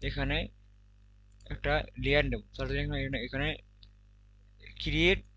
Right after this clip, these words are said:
নিউ লেয়ার এখানে চাপ দেব। চাপ দেওয়ার পর আমরা এখান থেকে আমরা আবার এই রেক্ট্যাঙ্গেল টুল নেব,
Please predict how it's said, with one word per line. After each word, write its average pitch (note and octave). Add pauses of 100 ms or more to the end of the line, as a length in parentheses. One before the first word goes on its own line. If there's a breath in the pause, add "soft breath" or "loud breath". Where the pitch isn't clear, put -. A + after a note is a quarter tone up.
(140)
নিউ D#3 (100)
লেয়ার C3+
এখানে C3+
চাপ C#3+
দেব। A2+ (1000)
চাপ D#3
দেওয়ার E3
পর D#3 (100)
আমরা C3+ (1500)
এখান C#3+
থেকে C3 (100)
আমরা B2 (280)
আবার B2+ (280)
এই C3 (840)
রেক্ট্যাঙ্গেল D3+
টুল D3+
নেব, D3+